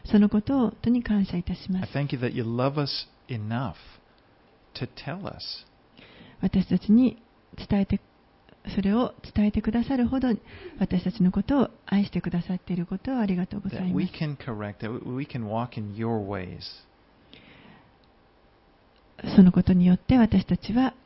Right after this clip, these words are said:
Speaker 1: あなたの道に歩むことができます。
Speaker 2: And so we,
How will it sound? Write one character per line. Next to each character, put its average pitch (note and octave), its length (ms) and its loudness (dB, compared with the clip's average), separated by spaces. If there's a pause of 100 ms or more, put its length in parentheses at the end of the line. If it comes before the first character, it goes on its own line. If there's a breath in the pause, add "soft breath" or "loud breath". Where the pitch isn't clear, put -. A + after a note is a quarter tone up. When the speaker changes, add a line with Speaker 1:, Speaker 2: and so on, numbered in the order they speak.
(160)
Speaker 1:
あ F#3 100 4
な F3+ 100 4
た E3+ 120 0
の E3+ 140 4
道 F3+ 100 4 (180)
に C4 240 2 (840)
歩 F3+ 180 6
む E3+ 100 4
こ - 100 -6
と B3 120 -2
が C4 100 0
で G3+ 100 -2
き - 140 -8
ま - 120 -6
す。 - 60 -14 (1600)
Speaker 2:
And G#2 100 -16
so G2+ 220 -10
we, G2 300 -10